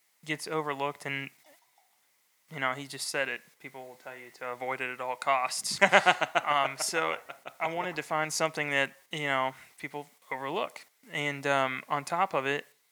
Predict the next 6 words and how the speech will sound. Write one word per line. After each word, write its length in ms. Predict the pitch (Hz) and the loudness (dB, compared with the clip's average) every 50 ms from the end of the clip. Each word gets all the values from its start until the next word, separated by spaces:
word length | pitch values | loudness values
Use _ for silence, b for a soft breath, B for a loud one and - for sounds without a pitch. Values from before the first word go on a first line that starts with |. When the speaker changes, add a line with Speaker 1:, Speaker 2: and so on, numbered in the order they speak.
| _ _ _ _ _ - - - - | _ _ _ _ _ -20 -6 0 2
Speaker 1:
I've 180 | 151 143 139 | 2 2 2
moved 240 | 147 151 156 151 147 | -2 -4 -4 -4 -6
from 600 | - - - 143 139 139 139 139 139 139 139 139 - - _ _ _ _ - | -6 -2 0 2 2 2 2 0 -2 -4 -10 -12 -16 -20 _ _ _ _ -4
Buffalo 340 | 135 127 - - 135 135 139 | -4 -4 -2 0 -2 -2 -2
Trace 420 | - - 139 127 127 123 123 - - | -4 -2 2 4 4 4 2 0 -2
being 400 | - 139 131 131 131 127 127 135 | -2 -2 -2 -2 -2 -4 -6 -8